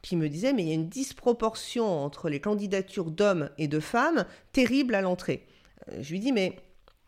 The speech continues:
t'as combien de places ? » Il me dit, « J'ai cent places. » « Et t'as combien de candidatures de femmes ? » Il me dit, « J'en ai cent cinquante. » Eh ben, t'en as trois fois trop. <laughs> Pour la parité, t'en as trois fois trop.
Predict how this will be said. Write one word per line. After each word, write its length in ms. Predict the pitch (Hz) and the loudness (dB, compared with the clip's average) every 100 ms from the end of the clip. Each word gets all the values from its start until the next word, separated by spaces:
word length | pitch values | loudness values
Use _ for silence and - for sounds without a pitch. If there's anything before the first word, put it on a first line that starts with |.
| _ _ _ - - | _ _ _ -20 -2
t'as 120 | 185 | 0
combien 300 | 208 226 208 | 4 6 6
de 60 | 202 | 4
places ? » 340 | 196 147 - | 4 2 2
Il 60 | 151 | -2
me 40 | |
dit, « 140 | 185 233 | 0 0
J'ai 120 | 180 | 0
cent 260 | 165 233 208 | 0 0 0
places. » « 380 | 175 147 - - | 0 -2 -4 -6
Et 60 | 175 | -2
t'as 120 | - | 0
combien 340 | - 285 277 | 4 4 4
de 60 | 254 | 2
candidatures 640 | 233 220 214 202 196 196 | -2 -2 0 -2 0 -2
de 100 | 175 | -2
femmes ? » 300 | 165 147 117 - - | -2 -4 -4 -8 -6
Il 40 | 156 | -2
me 60 | |
dit, « 80 | 202 | 0
J'en 140 | 226 220 | 2 2
ai 80 | |
cent 160 | 220 226 | 2 0
cinquante. » 500 | - 202 170 127 - _ _ _ _ | 0 -2 -2 -6 -8 _ _ _ _
Eh 60 | 139 | 2
ben, 120 | 139 | 2
t'en 140 | 147 | 4
as 80 | 143 | 2
trois 140 | - | 2
fois 140 | 214 330 | 2 2
trop. 220 | - 440 - _ - - | 0 -2 -6 _ -18 -10
<laughs> 180 | 196 - | -10 -6
Pour 120 | - | 2
la 80 | 160 | 4
parité, 360 | 160 156 202 453 | 4 2 2 2
t'en 140 | 466 285 | 2 2
as 80 | 320 | 2
trois 220 | - 370 | 0 0
fois 140 | - | 0
trop. 240 | 427 427 | 0 0